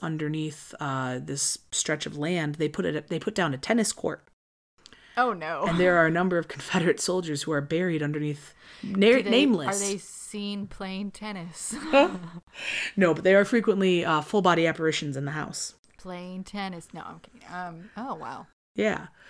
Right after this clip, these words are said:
Speaker 2: Hmm.
Speaker 1: Um, which takes us to Sachs Covered Bridge.
Speaker 2: Okay.
Speaker 1: Um,
Speaker 2: Ooh.
Speaker 1: there is a beautiful tradition of covered tra-, of covered bridges throughout Pennsylvania.
Speaker 2: Covered bridges, I, I gotta tell you, I feel like everyone,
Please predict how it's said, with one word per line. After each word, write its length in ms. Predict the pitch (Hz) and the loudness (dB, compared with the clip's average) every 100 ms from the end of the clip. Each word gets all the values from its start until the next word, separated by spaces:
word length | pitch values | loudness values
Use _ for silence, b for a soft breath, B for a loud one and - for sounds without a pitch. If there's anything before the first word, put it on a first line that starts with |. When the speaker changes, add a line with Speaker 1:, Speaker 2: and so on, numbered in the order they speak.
| B B B | B B B
Speaker 2:
Hmm. 280 | 233 170 160 | -8 -6 -2
Speaker 1:
Um, 280 | 175 170 | 0 2
which 200 | 214 214 | 2 2
takes 240 | 277 262 - | 2 2 2
us 140 | 262 - | 0 2
to 280 | 220 196 | 2 2
Sachs 480 | 180 - 190 196 - | 2 4 2 2 -2
Covered 300 | - 190 202 | -2 0 0
Bridge. 460 | 180 151 196 - - _ _ _ _ - - | 2 0 0 -6 -10 _ _ _ _ -20 -16
Speaker 2:
Okay. 320 | 180 185 165 - - | -12 -10 -10 -16 -4
Speaker 1:
Um, 240 | 165 156 | 0 4
Speaker 2:
Ooh. 600 | 151 254 226 196 180 170 147 | 4 4 4 2 -2 -8 0
Speaker 1:
there 180 | 180 175 | 4 4
is 120 | 165 | 4
a 80 | 151 | 0
beautiful 480 | 151 247 277 233 | 2 4 4 2
tradition 560 | 190 175 160 156 151 143 | 0 0 -2 -2 -4 -2
of 280 | 143 143 - | -2 -4 -4
covered 300 | - 165 151 | -2 -2 -2
tra-, 160 | 156 143 | -4 -6
of 200 | 151 147 | -6 -6
covered 300 | - 165 160 | -4 -2 0
bridges 380 | 147 143 147 143 | 0 0 0 -2
throughout 300 | - 147 143 | -2 -2 -2
Pennsylvania. 680 | 151 147 139 135 135 135 135 B B | -4 -8 -6 -4 -4 -4 -6 B B
Speaker 2:
Covered 380 | - 254 381 359 | -2 -2 0 -2
bridges, 580 | 220 220 202 196 180 170 | -2 -2 -2 -4 -4 -4
I, 300 | 196 208 202 - | -4 -4 -6 -12
I 80 | 208 | -10
gotta 220 | 202 240 | -4 -4
tell 140 | 226 208 | -2 -6
you, 60 | |
I 80 | 202 | -6
feel 160 | 196 233 | -4 -4
like 140 | 220 | -4
everyone, 880 | - 196 214 220 208 202 196 190 180 | -2 -4 -4 -6 -6 -8 -8 -10 -16